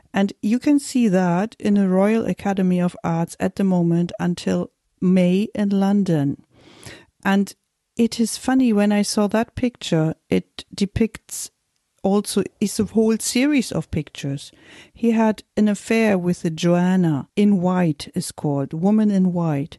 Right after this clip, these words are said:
And when I saw it, of course, I immediately thought about that funny comedy. And it is, I forgot all about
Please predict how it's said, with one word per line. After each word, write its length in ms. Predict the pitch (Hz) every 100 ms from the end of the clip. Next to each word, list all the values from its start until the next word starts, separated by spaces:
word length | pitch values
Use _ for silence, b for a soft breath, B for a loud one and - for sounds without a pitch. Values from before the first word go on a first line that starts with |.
| _
And 120 | 208
when 120 | 220
I 120 | 220 208
saw 400 | - 240 240 180
it, 240 | 180 - -
of 180 | 208 -
course, 240 | 240 240 -
I 80 |
immediately 840 | 208 202 202 226 220 185 160 156 156
thought 440 | - - 202 196
about 320 | 190 180 175 -
that 200 | 175 -
funny 360 | - 190 180
comedy. 580 | 180 - 202 202 160 147 - _ _
And 360 | 214 214 214 - _ _ _ _
it 240 | 196 240
is, 300 | 269 247 - -
I 140 | 220 233
forgot 800 | - 233 - 233 262 277 - - _ _ _
all 360 | 214 220 254 269
about 600 | 214 214 214 220 -